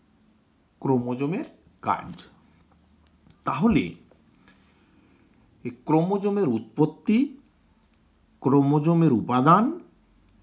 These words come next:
এবং ক্রোমোজোমের কাজ, এই বৈশিষ্ট্যগুলোকে বা এই তথ্যগুলোকে যদি আমরা পরপর সাজিয়ে নিতে পারি,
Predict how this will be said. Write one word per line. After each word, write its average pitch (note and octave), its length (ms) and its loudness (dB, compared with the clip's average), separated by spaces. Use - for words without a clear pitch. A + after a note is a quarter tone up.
এবং G#3 420 -2
ক্রোমোজোমের G3+ 520 -4
কাজ, G2 460 -4
এই F3+ 500 2
বৈশিষ্ট্যগুলোকে D#3+ 1400 -2
বা A2+ 340 0
এই D#3+ 300 2
তথ্যগুলোকে F3+ 800 -2
যদি C#3+ 300 0
আমরা B2 260 -2
পরপর A#2 600 -4
সাজিয়ে A2+ 420 -2
নিতে D3+ 220 -2
পারি, F#3+ 320 0